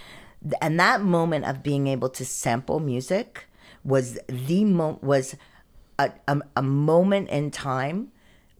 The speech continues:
where they look back at huge shifts like the Industrial Revolution.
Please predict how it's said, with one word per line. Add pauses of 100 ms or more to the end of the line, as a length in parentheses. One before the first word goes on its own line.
(180)
where
they
look
back
at
huge
shifts
like
the
Industrial
Revolution.